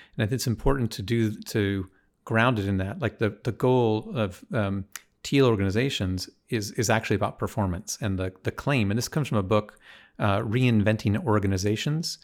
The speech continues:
by Patrick LaRue. I think I have that name right. Um, uh, or at least, no, sorry, Frederick LaRue. I had it wrong, but I had the,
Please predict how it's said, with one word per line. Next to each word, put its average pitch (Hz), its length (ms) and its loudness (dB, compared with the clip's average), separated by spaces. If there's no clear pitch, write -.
by 98 380 0
Patrick - 420 -4
LaRue. 104 300 2
I 101 40 0
think 101 220 -6
I 101 40 0
have 98 180 0
that 113 140 -2
name 101 220 2
right. 104 200 0
Um, 98 260 -4
uh, 104 160 0
or 123 80 -2
at - 160 -4
least, 110 380 -2
no, 135 100 6
sorry, 107 240 0
Frederick 147 380 4
LaRue. 90 280 -2
I 107 80 -4
had 101 180 2
it 95 60 -2
wrong, 104 300 4
but 95 80 0
I 98 60 4
had 101 80 2
the, 104 180 -2